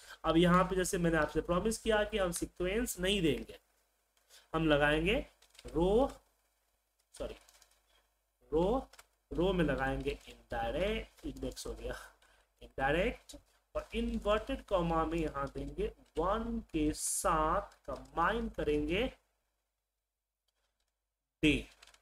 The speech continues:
डे ईओ मंथ, क्योंकि मुझे पता नहीं चाहिए ला-, कितना दिन का है, तो डे निकाल के हमने दे दिया। और जहाँ से, आ, यहाँ पे close किया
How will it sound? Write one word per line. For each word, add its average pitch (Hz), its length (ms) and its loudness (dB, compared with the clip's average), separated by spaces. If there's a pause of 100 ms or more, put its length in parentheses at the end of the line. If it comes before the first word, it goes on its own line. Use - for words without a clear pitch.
(680)
डे 214 340 2 (680)
ईओ 180 340 -2
मंथ, 131 380 -6
क्योंकि 156 200 -2
मुझे 170 220 4
पता 180 220 2
नहीं 214 140 2
चाहिए 247 160 0
ला-, 190 340 2
कितना 202 280 2
दिन 190 200 -2
का 175 140 4
है, 117 140 -2 (1600)
तो 185 40 -8
डे 180 260 4
निकाल 165 360 2
के 185 100 -6
हमने 185 200 -2
दे 226 160 2
दिया। 127 260 -4 (2500)
और 135 280 2
जहाँ 151 260 2
से, 185 160 -2 (180)
आ, 139 140 2
यहाँ 135 300 -4
पे 131 140 -10
close 127 300 -6
किया - 240 -14